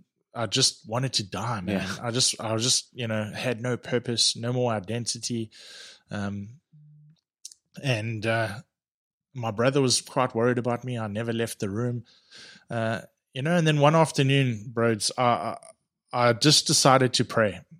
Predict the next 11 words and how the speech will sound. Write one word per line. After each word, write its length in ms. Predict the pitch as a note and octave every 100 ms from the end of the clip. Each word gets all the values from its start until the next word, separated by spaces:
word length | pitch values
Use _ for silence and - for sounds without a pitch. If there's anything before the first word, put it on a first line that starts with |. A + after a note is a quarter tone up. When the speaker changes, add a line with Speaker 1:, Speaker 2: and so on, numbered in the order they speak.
| -
Speaker 1:
I 100 | A2+
just 240 | A#2+ -
decided 560 | B2 - B2 A#2 A2+ - - _ _ _ _ _ _ _ -
I'm 140 | G#2+
gonna 160 | G#2+ A2
talk 280 | - C#3 -
to 80 | B2+
God, 480 | A#2+ A#2+ A2+ G2+ -
you 180 | D3+ A#2
know, 240 | A2 G#2+ G#2+ C#4+ A3+ _ _ _ -
I'm, 220 | A2+